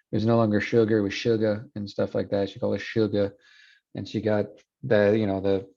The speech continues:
the, the slang sometimes and all that. Muy bien. Uh, edad, but you think of it,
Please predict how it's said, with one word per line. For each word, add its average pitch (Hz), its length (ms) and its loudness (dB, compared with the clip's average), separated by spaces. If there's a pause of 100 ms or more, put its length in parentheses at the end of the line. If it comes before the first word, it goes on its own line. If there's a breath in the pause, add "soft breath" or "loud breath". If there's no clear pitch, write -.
(280)
the, 107 340 -2 (500)
the 117 80 -2
slang 123 420 2
sometimes 107 520 -2
and 104 100 -8
all 98 120 -6
that. 95 240 -8 (140)
Muy 113 120 4
bien. 107 200 2 (1080 loud breath)
Uh, 147 180 4
edad, 160 800 4
but 156 180 4 (200)
you - 80 -10
think 170 200 2
of 165 80 2
it, 160 80 -4